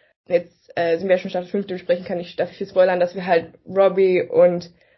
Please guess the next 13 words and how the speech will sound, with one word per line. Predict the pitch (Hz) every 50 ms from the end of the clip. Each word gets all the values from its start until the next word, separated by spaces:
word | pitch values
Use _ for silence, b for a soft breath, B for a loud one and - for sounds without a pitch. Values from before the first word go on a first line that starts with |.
| _ _ _
Tori | - 226 202 190 185 175 175 160
auf | - 160 165 -
der | - 175 - -
Cobra | - 202 - - -
Kai | - 233 240 247
Seite | 240 233 220 214 220 208 208
hatten | 202 180 - - 180 185 185 180 180 175 165 - - _
und | - 170 170 165 165 165 165 - -
Miguel | 185 170 - 170 160 160 160
und | 156 175 -
Sam | - - 185 175 170 170 170 175 175 - b b b b b b b _ -
auf | 165 170 175 180 - - _
der | - - 160 160 160 156 165 165 -